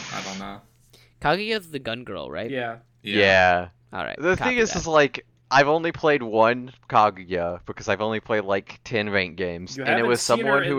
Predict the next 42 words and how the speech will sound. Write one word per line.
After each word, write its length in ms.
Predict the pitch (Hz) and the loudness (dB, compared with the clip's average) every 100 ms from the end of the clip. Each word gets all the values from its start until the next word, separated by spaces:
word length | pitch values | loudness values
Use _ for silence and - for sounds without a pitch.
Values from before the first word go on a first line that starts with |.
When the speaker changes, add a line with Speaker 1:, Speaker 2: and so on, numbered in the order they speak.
| 127 | 0
Speaker 4:
was 120 | 131 | 0
Speaker 3:
the 60 | |
game, 400 | 143 143 113 107 110 _ _ | -4 -6 -8 -14 -20 _ _
but 180 | - 123 | -10 -8
you 140 | 135 | -10
have 280 | 135 131 139 | -6 -4 -6
seen 640 | - - 143 139 127 123 117 _ _ _ _ | -8 -12 -12 -12 -12 -14 -20 _ _ _ _
one 160 | 131 | -8
hundred 520 | 123 131 135 135 135 | -8 -8 -8 -8 -10
times 360 | - 127 123 117 | -6 -6 -6 -10
more 220 | 117 117 | -14 -14
fan 320 | 117 120 117 | -14 -14 -12
art 160 | 117 107 | -12 -10
of 140 | 110 | -12
her 100 | 110 | -12
than 240 | 113 113 113 | -14 -14 -14
literally 320 | 117 117 117 | -12 -10 -10
any 260 | 123 120 117 | -10 -10 -12
other 200 | 113 110 | -14 -14
character. 580 | 113 107 101 - 101 - _ _ _ _ _ _ _ | -12 -12 -14 -20 -20 -20 _ _ _ _ _ _ _
Speaker 4:
True. 460 | - - 160 92 92 _ - - | -20 -20 -18 -20 -20 _ -20 -20
Speaker 2:
I 20 | - _ | -20 _
Speaker 4:
Yeah. 80 | - | -6
Speaker 2:
mean, 200 | 90 101 | -6 -6
why 140 | 120 | -10
would 80 | 127 | -4
Speaker 4:
No, 40 | 135 | 0
Speaker 2:
I, 40 | |
Speaker 4:
the 120 | 151 - | 0 0
Speaker 2:
why 120 | - 123 | -6 -8
would 100 | 127 | -6
I 40 | |
make 160 | 127 120 | -10 -8
fan 200 | 131 127 | -6 -6
art 100 | 131 | -6
of 40 | |
any 140 | 131 135 | -4 -4
other 160 | 151 | -4
character? 400 | 123 107 104 - | -8 -10 -10 -14
I'm 80 | 104 | -14
just 160 | 123 - | -14 -8
saying. 340 | 143 127 101 | -8 -8 -14